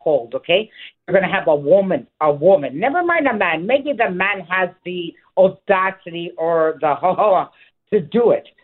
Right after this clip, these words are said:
But a woman sitting outside with her hair wet, getting her hair cut, she can't get a blow dry, she can't get it washed, you can't do a color. Like, come on, give me a break. What is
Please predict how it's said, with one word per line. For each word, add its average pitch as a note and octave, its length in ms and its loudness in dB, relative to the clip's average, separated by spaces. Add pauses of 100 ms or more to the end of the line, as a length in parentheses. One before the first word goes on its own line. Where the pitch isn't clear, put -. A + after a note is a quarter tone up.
(120)
But F3 100 2
a D#3+ 80 2
woman A#3 440 4
sitting C4 200 2
outside A#3 340 -2
with E3+ 100 -2
her C#3 80 -2
hair G#3+ 240 0
wet, A3 240 0
getting G3+ 240 -4
her E3 100 -4
hair G3 260 -2
cut, A#3 220 -4 (220)
she - 120 -18
can't C4+ 240 -2
get C4+ 140 2
a A#3+ 40 2
blow F3 240 2
dry, F3 280 -2 (180)
she F#3 140 -8
can't C4 260 -2
get D4+ 140 4
it G#3 140 0
washed, D#3 380 0 (480)
you F#3+ 120 -10
can't E4+ 380 -4
do A#3 140 2
a F#3 200 2
color. F3 420 2
Like, A3+ 180 -2 (400)
come D#4 200 -2
on, D3+ 260 -4
give F#4+ 120 -10
me F4+ 140 -4
a A#2 60 -2
break. C#3 480 0
What C#4 260 0
is G4+ 140 2